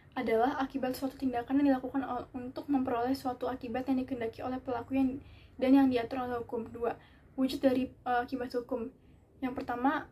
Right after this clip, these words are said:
lahirnya, berubah, atau lenyapnya suatu keadaan hukum. Yang kedua, eh, lahirnya, berubahnya, atau lenyapnya suatu hubungan hukum antara dua atau lebih subjek hukum. Bab dua puluh delapan, Masyarakat Hukum,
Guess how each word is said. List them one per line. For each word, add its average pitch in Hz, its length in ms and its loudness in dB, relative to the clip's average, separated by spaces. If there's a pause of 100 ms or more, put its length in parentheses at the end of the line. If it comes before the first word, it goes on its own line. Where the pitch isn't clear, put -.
lahirnya, 254 560 2
berubah, 247 420 4
atau 262 240 0
lenyapnya 254 320 -4
suatu 269 240 -2
keadaan 240 320 -4
hukum. 269 320 -4
Yang 269 240 -2
kedua, 233 400 -2 (800)
eh, 240 320 -4
lahirnya, 254 480 4
berubahnya, 254 480 4
atau 277 240 -2
lenyapnya 254 400 -2
suatu 262 300 -2
hubungan 240 320 -2
hukum 277 340 0 (380)
antara 269 320 2
dua 254 320 2
atau 254 160 -2
lebih 247 240 -4
subjek - 420 -6
hukum. 254 460 -8 (1500)
Bab 277 160 2
dua 269 240 6
puluh - 40 -
delapan, 240 480 -2
Masyarakat 277 640 -4
Hukum, 277 400 -4